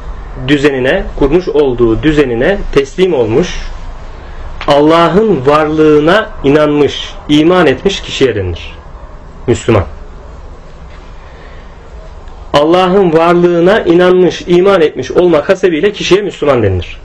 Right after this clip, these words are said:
Mümin olmak bunun bir derece daha üstüdür.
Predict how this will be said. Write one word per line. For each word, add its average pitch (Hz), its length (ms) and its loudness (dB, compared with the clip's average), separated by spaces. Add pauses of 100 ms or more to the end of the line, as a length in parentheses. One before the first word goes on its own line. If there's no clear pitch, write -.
(920)
Mümin 180 360 2
olmak 247 500 -2 (140)
bunun 196 460 0
bir 247 180 2
derece 202 340 0
daha 226 180 2
üstüdür. 151 500 0